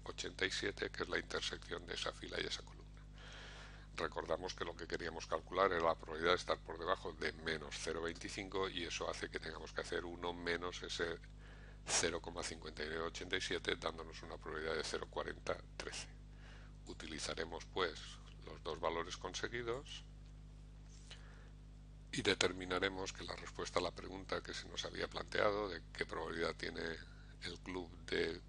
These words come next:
conseguir la próxima temporada entre veintidós y veintisiete partidos, ambos incluidos, sería la diferencia entre el cero setenta y siete treinta y cuatro con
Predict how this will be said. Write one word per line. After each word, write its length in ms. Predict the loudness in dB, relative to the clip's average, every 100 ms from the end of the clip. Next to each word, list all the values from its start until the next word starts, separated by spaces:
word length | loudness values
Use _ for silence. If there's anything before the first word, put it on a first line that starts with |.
| -12 -12 -6
conseguir 520 | -4 -2 -2 -2 0
la 100 | -2
próxima 400 | -2 -6 -4 -4
temporada 500 | -6 -4 6 6 6
entre 220 | 2 -2
veintidós 540 | -2 -6 -4 -2 -2 -4
y 40 |
veintisiete 640 | -8 -8 -4 -2 -2 -4 -4
partidos, 580 | -6 -2 -4 -2 -4
ambos 280 | -6 -6 -6
incluidos, 440 | -6 -6 -4 -4 -8 -10 -8 -6 -6 0
sería 380 | 0 0 0 2
la 140 | 2
diferencia 480 | 0 -4 -6 -2 -2
entre 200 | -2 -4
el 60 | 0
cero 280 | 0 0
setenta 420 | -2 -2 -6 -6 -2
y 40 |
siete 280 | -2 -2 -6
treinta 320 | -4 -2 -2
y 60 | 4
cuatro 420 | 4 4 -2 -12 -12 -12 -12 -12 -2
con 180 | -2